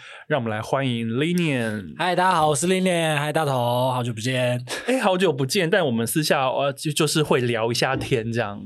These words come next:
Speaker 2: 对，
Speaker 1: 我们是
Speaker 2: 没，应该也没有一下而已吧。
Speaker 1: <laughs> 或很多下。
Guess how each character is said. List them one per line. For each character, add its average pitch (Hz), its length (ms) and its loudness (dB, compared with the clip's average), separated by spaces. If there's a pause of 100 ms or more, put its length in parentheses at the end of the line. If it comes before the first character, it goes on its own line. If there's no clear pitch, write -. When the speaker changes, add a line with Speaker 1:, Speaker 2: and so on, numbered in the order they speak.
Speaker 2:
对， 120 240 -2
Speaker 1:
我 120 80 -2
们 131 100 2
是 196 160 2
Speaker 2:
没， 160 80 2
应 180 60 0
该 220 140 4
也 - 20 2
没 165 100 0
有 185 100 4
一 143 80 0
下 131 280 0
而 120 120 0
已 120 60 -2
吧。 131 60 2 (260)
Speaker 1:
<laughs> 254 260 4
或 226 160 4
很 131 360 0
多 147 200 4
下。 160 360 2